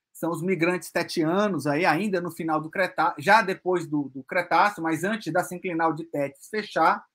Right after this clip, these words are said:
que é a Península Arábica, ela fecha e isola o Mediterrâneo. O Mediterrâneo, o Mar Vermelho, o Golfo Pérsico, o Mar Negro, o Mar Morto, são resquícios do Mar de Tétis, que era esse, esse mar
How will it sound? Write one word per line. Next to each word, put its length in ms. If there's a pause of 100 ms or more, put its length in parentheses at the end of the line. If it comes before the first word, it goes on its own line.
(200)
que 60
é 40
a 80
Península 460
Arábica, 600 (220)
ela 220
fecha 600
e 140
isola 360
o 40
Mediterrâneo. 800 (540)
O 80
Mediterrâneo, 960
o 80
Mar 200
Vermelho, 760 (320)
o 60
Golfo 320
Pérsico, 600
o 40
Mar 200
Negro, 540
o 20
Mar 180
Morto, 480
são 280
resquícios 1000 (220)
do 120
Mar 160
de 100
Tétis, 520 (220)
que 60
era 120
esse, 460 (440)
esse 280
mar 420